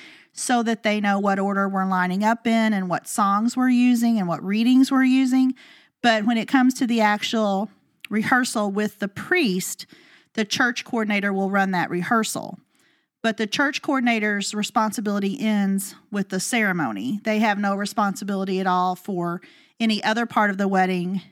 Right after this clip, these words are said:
the rehearsal dinner, the reception, anything like that. They strictly, their responsibility is to the officiant.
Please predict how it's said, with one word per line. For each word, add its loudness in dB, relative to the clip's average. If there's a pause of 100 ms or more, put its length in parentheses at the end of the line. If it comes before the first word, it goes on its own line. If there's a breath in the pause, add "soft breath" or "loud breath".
(220 soft breath)
the -4
rehearsal 0
dinner, 2
the -2
reception, -2
anything -4
like -4
that. -6 (520 soft breath)
They 0
strictly, -2 (160)
their 0
responsibility 0
is -2
to -2
the 0
officiant. -6